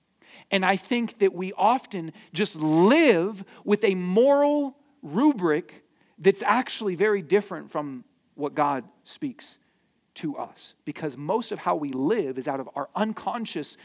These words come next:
values. I mean, you're not probably consciously sitting down and going, "Okay, do I obey or disobey on this decision?" You're just thinking, "These are just normal. These are just my values." So how do we actually practice it? Those are the dangers, but here's what,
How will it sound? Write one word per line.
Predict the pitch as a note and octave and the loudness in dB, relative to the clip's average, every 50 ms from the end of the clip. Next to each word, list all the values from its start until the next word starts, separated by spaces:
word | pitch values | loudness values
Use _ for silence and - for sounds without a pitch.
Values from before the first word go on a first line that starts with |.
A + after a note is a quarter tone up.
| - _ - | -20 _ -6
values. | D#3 F3 E3+ F3 G3+ G3 D#3 A#2+ A2+ - _ - - - - _ _ _ _ _ _ _ _ _ _ _ _ _ - | 2 4 4 6 4 2 0 -6 -16 -20 _ -20 -20 -20 -20 _ _ _ _ _ _ _ _ _ _ _ _ _ -10
I | F3 | -8
mean, | F3 E3 D#3 | -8 -8 -6
you're | D#3 G3+ A3 | -4 -2 2
not | A3 A3+ A3 A3+ - - | 2 2 2 2 -4 -8
probably | - - G#3+ A3 G#3 F3+ F3 D#3+ | 0 2 4 4 4 0 -2 -4
consciously | - - - G3+ G#3+ G3+ G#3 G3 - - F3 D#3 | -6 -4 -2 -2 -2 -2 -4 -8 -8 -8 -8 -8
sitting | - - G#3 G3 F3 E3 | -2 -2 -2 0 0 0
down | F3+ F#3+ F#3+ F3 D#3 D3 | 0 2 2 2 0 -2
and | C#3 C3+ | -4 -6
going, | C#3+ C3+ C3 B2+ A#2+ - | -6 -6 -6 -10 -14 -14
"Okay, | - D#3 B2+ A2+ - _ _ _ | -10 -10 -10 -10 -12 _ _ _
do | - A#2+ | -18 -14
I | A#2 - | -14 -12
obey | A#2+ A#2+ D#3 F#3+ | -6 -2 2 4
or | G3+ F#3+ | 4 4
disobey | G3 - F3+ D#3+ - A#2+ | 4 0 0 -4 -6 -8
on | A#2+ A#2+ | -12 -14
this | A#2+ A#2+ - - | -16 -18 -18 -20
decision?" | - - - A#2 - _ _ _ _ _ _ _ _ _ _ _ _ _ _ _ - | -18 -18 -18 -18 -20 _ _ _ _ _ _ _ _ _ _ _ _ _ _ _ -8
You're | D#3 E3 | -8 -4
just | D#3+ F#3 - - - _ _ - | -4 -4 -6 -6 -12 _ _ -2
thinking, | - C4 C#4+ D4 - - E3 C#3 B2 B2+ D3 D3+ _ _ - | 0 0 0 0 -2 -6 -10 -10 -10 -10 -14 -16 _ _ -6
"These | A3 B3 A#3+ D#4 | -6 -6 -6 -6
are | |
just | A3+ A3 G3+ - G#3 | -8 -8 -8 -6 -6
normal. | A3 C#4 F4 F#4 A#3+ D3+ A#2 - _ _ _ - | -6 -6 -6 -8 -10 -12 -14 -20 _ _ _ -16
These | - G3+ A#3 | -14 -12 -12
are | |
just | F#3+ F#3 F#3 - | -12 -10 -4 -2
my | G#3+ G#3+ | -2 -2
values." | F#3 A3+ B3+ C#4 D4+ C#4 G3 C3+ A2 _ _ _ _ _ _ _ _ _ _ _ _ _ _ _ _ _ _ _ _ _ _ _ _ _ _ _ _ _ _ _ _ _ | 0 0 0 0 0 -2 -6 -10 -14 _ _ _ _ _ _ _ _ _ _ _ _ _ _ _ _ _ _ _ _ _ _ _ _ _ _ _ _ _ _ _ _ _
So | - F3+ D#3+ D3 - - _ _ _ _ _ _ _ _ _ - | -2 -2 -2 -2 -2 -6 _ _ _ _ _ _ _ _ _ -20
how | - - F#3+ G3+ G#3+ A3+ | -12 -4 0 2 2 2
do | A3 | 2
we | G3+ F#3+ | 2 0
actually | F3+ F3 - - D3+ B2+ | 0 0 -2 -8 -14 -10
practice | - - F3 E3+ E3+ E3+ C#3 A#2+ - | -4 0 0 0 0 -2 -8 -16 -16
it? | B2 G#2+ - | -14 -8 -6
Those | D#3 F3 G3 D#3+ D#3+ | -2 -2 -2 -2 -4
are | C#3+ | -6
the | B2 B2+ | -6 -6
dangers, | A#2 C#3 C#3+ E3+ E3+ B2+ A#2+ A2+ A2+ | -6 -6 -8 -8 -8 -10 -12 -12 -12
but | C3 B2+ | -12 -10
here's | - F#3 G#3+ F#3+ D#3+ | -10 -8 -10 -8 -6
what, | F3 D#3 D3 | -6 -6 -6